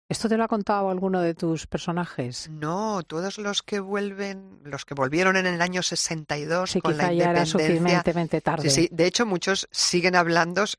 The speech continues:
Speaker 2: los, de los que se quedaron en España, siguen hablando con un leve acento francés todavía. No, no tuvieron nin-, al llegar aquí ningún problema. Fueron muy bien acogidos en aquellos años, al contrario de lo que sucedió en Francia, donde no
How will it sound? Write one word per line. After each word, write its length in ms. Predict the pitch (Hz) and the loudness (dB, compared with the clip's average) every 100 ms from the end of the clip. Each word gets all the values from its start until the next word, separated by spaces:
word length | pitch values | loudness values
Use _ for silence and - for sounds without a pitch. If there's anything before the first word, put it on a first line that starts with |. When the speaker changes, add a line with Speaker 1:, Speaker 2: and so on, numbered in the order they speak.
| _ - _ | _ -20 _
Speaker 2:
los, 220 | - - - | -20 -20 -12
de 160 | 135 | -8
los 160 | 131 - | -8 -6
que 80 | 120 | -8
se 160 | - | -6
quedaron 420 | 123 127 143 160 | -4 -2 0 -2
en 100 | 156 | -4
España, 440 | 156 - 147 151 175 - - - | -4 -2 -2 -2 -4 -6 -20 -4
siguen 280 | 156 151 175 | 0 2 2
hablando 320 | 160 156 180 | 2 0 -2
con 180 | 156 147 | -2 -2
un 240 | 156 160 | -2 0
leve 320 | 156 156 156 | 2 2 2
acento 460 | 143 - 147 147 135 | 0 -2 -6 -4 -8
francés 800 | - - 135 131 - 175 175 - | -10 -4 -4 -4 -2 0 0 -2
todavía. 420 | 135 135 139 139 | -2 0 0 0
No, 280 | 170 185 214 | 0 0 0
no 140 | 202 | 0
tuvieron 440 | 226 247 240 220 190 | -4 -2 -2 -2 -6
nin-, 200 | 175 - _ - _ | -12 -14 _ -20 _
al 140 | - 170 | -2 0
llegar 220 | 175 233 | 2 2
aquí 240 | 233 240 | 0 -2
ningún 320 | 226 196 190 202 | -4 -4 -6 -6
problema. 440 | 180 175 175 165 | -2 0 2 0
Fueron 260 | - 214 220 | 0 -4 -2
muy 120 | 220 | -4
bien 200 | 208 202 | -4 -4
acogidos 720 | 196 160 - 196 175 214 - _ _ _ _ _ | -4 -8 -6 -4 -4 -8 -16 _ _ _ _ _
en 100 | 156 | -4
aquellos 440 | 156 180 175 165 180 | -2 0 0 0 0
años, 320 | 180 180 - | 0 -4 -2
al 140 | 139 | -2
contrario 400 | 151 147 175 175 | 0 0 0 0
de 80 | 175 | 0
lo 60 | 156 | -2
que 80 | 147 | -2
sucedió 360 | 139 139 147 | -6 -6 -4
en 80 | 135 | -6
Francia, 420 | - 143 139 160 | -4 -6 -6 -8
donde 220 | 151 139 | -8 -12
no 80 | 139 | -14